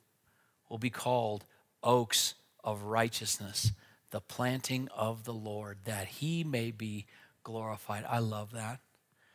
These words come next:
I love that statement. You know what it is? That's the result of the gospel in a person's life. Now, you and I have seen people that have made a decision for Jesus, and then a little trial comes, a little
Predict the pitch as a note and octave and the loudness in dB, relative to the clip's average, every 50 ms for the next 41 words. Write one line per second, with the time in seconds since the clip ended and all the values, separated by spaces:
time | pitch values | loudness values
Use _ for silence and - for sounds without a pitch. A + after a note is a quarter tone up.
0 | _ _ _ _ _ - C3 D3 C#3+ C3 B2 A#2 A2+ G#2+ A#2 A#2 A#2 - - - | _ _ _ _ _ 4 6 6 8 6 6 4 2 0 -4 -2 0 0 0 0
1 | A2+ A2+ A#2+ A#2+ A#2 B2 C#3 - - - - C#3 D3 D3+ D3 C#3 C#3+ D3+ D3 C#3 | 0 -2 -2 -4 -8 -8 -10 -10 -10 -4 -2 0 2 2 2 2 2 0 0 2
2 | C3+ C3+ D#3 - - - - A#2 A#2+ A#2+ G#2 A2+ B2+ C3 C#3+ - - A#2 A#2 A2 | 2 2 2 2 0 -2 -4 -4 -4 -4 -2 -2 -2 -4 -4 -8 -8 -10 -6 0
3 | G#2+ B2 B2 C3+ C3+ - - - B2 A2 G#2 G2+ - - A#2+ A#2 - A2+ A2 G2+ | 0 2 2 4 2 2 0 0 -2 -4 -4 -6 -4 -4 -4 -2 -2 -4 -2 -2
4 | A2+ A#2 A#2 B2 A#2 G#2+ - - - _ _ _ _ _ _ _ _ _ _ _ | -2 -2 -2 -4 -4 -6 -10 -14 -16 _ _ _ _ _ _ _ _ _ _ _
5 | _ _ _ _ _ _ _ _ _ _ _ _ _ _ _ _ _ _ _ _ | _ _ _ _ _ _ _ _ _ _ _ _ _ _ _ _ _ _ _ _
6 | _ _ _ _ _ _ _ - C#3+ D#3 D#3 F#3 G3+ F#3 D3+ D3 D3 D#3 D#3+ E3 | _ _ _ _ _ _ _ 4 6 6 6 6 4 6 8 8 8 12 12 12
7 | E3 D3+ D3 C#3 B2 - - E3+ E3+ E3 C#3+ - - E3 D#3+ C3+ - D3+ D3+ D3+ | 12 12 10 6 4 4 4 2 2 0 -2 -2 -2 -2 -2 0 0 2 2 2
8 | D3+ C#3+ - - - - - - C#3 C3 B2+ A#2+ A#2+ B2 C3 D3+ D#3 D3 C3+ - | 2 -2 -6 -14 -20 -20 -4 0 2 4 4 4 4 4 6 6 6 6 4 4
9 | - D3+ D3 D3 C#3+ C#3+ C#3 A2 G2 C3 C3+ C#3 C3+ B2+ C3+ C#3+ C3+ - - A#2+ | 2 2 0 -2 -2 -4 -4 -2 0 2 2 2 2 2 2 2 2 2 2 2
10 | A#2 A#2 B2 C3 C#3 D3 D3 B2+ A#2 B2+ C#3+ D#3 - - C3+ C3+ C3+ C3+ C3 - | 2 2 2 2 2 0 0 0 0 0 0 0 2 6 8 10 10 10 8 6
11 | - - C3 C3 C3+ C3+ C3 C3 A#2+ - A#2+ A2 A2 A#2+ C3+ C3 | 4 2 4 4 4 2 2 0 -2 -2 -2 -2 0 0 0 0